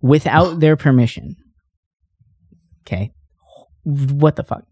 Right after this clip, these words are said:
Speaker 1: Anyway, so, but most of the people who were actually, uh, at first, well, at first, the, the, the people that were experimented on actually already had terminally ill cancer.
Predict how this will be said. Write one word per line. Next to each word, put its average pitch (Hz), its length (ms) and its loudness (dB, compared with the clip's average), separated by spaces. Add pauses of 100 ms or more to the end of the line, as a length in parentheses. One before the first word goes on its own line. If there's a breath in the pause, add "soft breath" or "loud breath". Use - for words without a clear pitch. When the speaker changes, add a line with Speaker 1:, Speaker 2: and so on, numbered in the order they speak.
Speaker 1:
Anyway, 123 300 2 (320 loud breath)
so, 165 260 2
but 165 180 0
most 196 300 0
of 302 40 -6
the 285 80 -2
people 196 400 2
who 170 300 2
were 131 540 4 (260 loud breath)
actually, 139 560 0 (100)
uh, 143 80 -2
at 123 400 -4
first, 131 600 2
well, 113 240 0
at 127 220 -6 (100)
first, 110 640 -2 (320 soft breath)
the, 123 640 2
the, 131 380 -6 (200)
the 120 120 -2
people 131 240 0
that 127 160 2
were 113 200 -2
experimented 139 640 -2
on 107 400 0
actually 139 400 -2
already 123 300 0
had 104 360 -8
terminally 101 640 0
ill 98 280 -4
cancer. - 640 -2